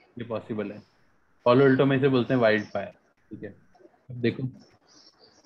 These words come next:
थोड़ा सा history की बात करता हूँ फायरवॉल की। पहले, अ, अगर पाँच साल, छह साल पहले देखें तो Facebook ऐसा नहीं था, Google इतना advance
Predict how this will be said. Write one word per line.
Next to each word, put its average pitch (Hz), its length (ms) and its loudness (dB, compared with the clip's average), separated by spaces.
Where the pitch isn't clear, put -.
थोड़ा 123 260 0
सा 131 520 0
history 131 300 -2
की 135 80 0
बात 120 260 0
करता 110 220 -2
हूँ 123 100 -4
फायरवॉल 110 420 -2
की। 123 300 -12
पहले, 135 1600 -2
अ, 120 640 -6
अगर 117 380 -2
पाँच 113 180 2
साल, 139 200 -4
छह - 160 -10
साल 120 260 -8
पहले 113 260 -4
देखें 113 340 -2
तो 117 140 -4
Facebook 117 480 -4
ऐसा 117 240 -4
नहीं 113 180 -8
था, 117 200 -8
Google 117 260 0
इतना 117 260 -6
advance 113 340 -14